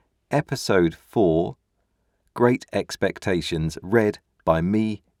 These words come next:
Ian Pringle. Here's Chapter four. I fully expected to find a constable in the kitchen waiting to take me up. But not only was there no constable there, but no discovery had yet been made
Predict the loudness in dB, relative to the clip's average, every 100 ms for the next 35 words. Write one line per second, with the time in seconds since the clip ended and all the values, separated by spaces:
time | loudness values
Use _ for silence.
0 | 0 2 2 -2 -4 -6 -8 -12 _ _
1 | _ _ 2 4 2 -4 _ -4 -4 -2
2 | -6 -4 -4 -4 -6 _ _ _ _ _
3 | _ _ _ _ _ _ _ 0 0 -2
4 | -2 2 2 0 -6 -6 -6 -6 -8 -8
5 | -8 -4 -4 -4 -6 -6 -6 -6 -10 -8
6 | -8 -6 -8 -6 -8 -8 -10 -10 -14 -6
7 | -4 -2 -2 -4 -4 -8 -4 -4 -4 -6
8 | -6 -8 _ _ _ _ _ _ -4 0
9 | 0 -2 -2 0 0 0 0 -2 -2 -2
10 | -2 -4 -6 -6 -6 -6 -6 -6 -4 -4
11 | -6 _ -10 -4 -2 -2 -6 -6 -6 -4
12 | -6 -6 -8 -8 -4 -4 -4 -4 -4 -4
13 | -6 -8 -12